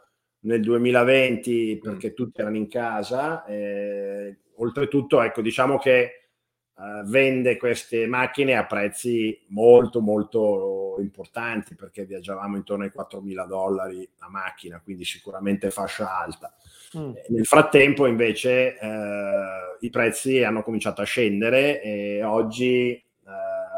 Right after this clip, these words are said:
Speaker 1: vendono la gran parte dei loro prodotti nella loro parte più bassa, cioè le vendite si sono concentrate nel, quello che si chiama l'entry level, diciamo, eh,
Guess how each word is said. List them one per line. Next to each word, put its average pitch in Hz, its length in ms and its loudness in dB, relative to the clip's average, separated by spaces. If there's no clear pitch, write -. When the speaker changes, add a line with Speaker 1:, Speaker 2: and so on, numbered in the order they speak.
Speaker 1:
vendono 107 540 -2
la 104 120 -2
gran 107 280 0
parte 107 720 0
dei 107 160 0
loro 117 200 6
prodotti 120 960 2
nella 107 300 -2
loro 107 300 0
parte 101 360 0
più 101 140 -8
bassa, 90 460 -4
cioè 95 200 -10
le 98 100 -8
vendite 107 400 -4
si 104 140 -10
sono 101 260 -6
concentrate 101 1160 -2
nel, 98 540 -6
quello 101 240 -2
che 92 120 -12
si - 140 -10
chiama 95 260 -10
l'entry 101 380 -4
level, 98 440 -6
diciamo, 95 640 -12
eh, 90 360 -18